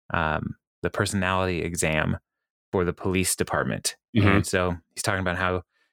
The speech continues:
Speaker 1: he's gotta commit as many crimes as possible 'cause tomorrow he's gonna be a cop. <laughs> So, uh, A-, April finds the marriage license is, and she says, "I'm gonna take them all so no one else can get married 'cause it ruins it for,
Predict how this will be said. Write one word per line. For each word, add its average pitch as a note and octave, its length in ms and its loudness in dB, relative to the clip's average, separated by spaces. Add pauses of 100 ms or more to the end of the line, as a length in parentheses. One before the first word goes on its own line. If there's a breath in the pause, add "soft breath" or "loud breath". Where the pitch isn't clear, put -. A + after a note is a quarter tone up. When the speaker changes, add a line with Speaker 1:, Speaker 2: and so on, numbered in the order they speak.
(140)
Speaker 1:
he's - 60 -12
gotta F#2 200 0
commit G#2 260 -2
as G2 200 0
many G#2 180 0
crimes G2+ 280 -2
as F#2 100 -4
possible G#2 380 -2
'cause - 160 -4
tomorrow G2 360 0
he's F#2+ 120 -2
gonna F#2+ 140 -2
be G2 100 2
a G2 60 2
cop. - 500 -2
<laughs> - 1200 2 (220)
So, - 260 -2 (760 loud breath)
uh, G2 340 2 (220)
A-, B2+ 260 2
April C#3 240 0
finds C3 300 -2
the B2 240 0
marriage B2 340 0
license A#2 540 0
is, G#2+ 160 -6
and A2 240 0
she - 80 -4
says, A2 220 0
"I'm A#2+ 100 0
gonna A#2 160 2
take A#2+ 260 -4
them G#2+ 140 2
all G2 200 0
so - 120 -4
no F#2+ 80 0
one F#2 80 2
else F#2 140 -2
can G2 120 -2
get F#2 120 2
married F2+ 280 0
'cause - 100 -6
it - 120 0
ruins F2+ 320 2
it F2 120 0
for, F2+ 200 0